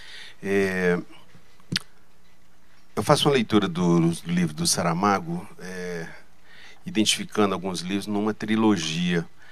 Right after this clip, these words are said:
que eu nem sei se ele efetivamente pensou numa trilogia, mas é o Ensaio sobre a Cegueira, quando todos ficam cegos, né, e mesmo assim as relações de poder, as relações autoritárias continuam acontecendo.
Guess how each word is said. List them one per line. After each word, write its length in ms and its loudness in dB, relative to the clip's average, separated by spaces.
que 120 -6
eu 80 -2
nem 240 -2
sei 400 2
se 200 -2
ele 500 0
efetivamente 760 -4
pensou 400 0
numa 160 0
trilogia, 600 -4
mas 220 -6
é 160 0
o 40 -4
Ensaio 340 2
sobre 220 -2
a 20 2
Cegueira, 600 0
quando 240 -6
todos 500 -2
ficam 340 -6
cegos, 640 -2
né, 240 -12
e 120 -8
mesmo 320 4
assim 200 -2
as 120 2
relações 420 0
de 80 -4
poder, 400 2
as 80 0
relações 420 -2
autoritárias 760 -2
continuam 360 -2
acontecendo. 680 -2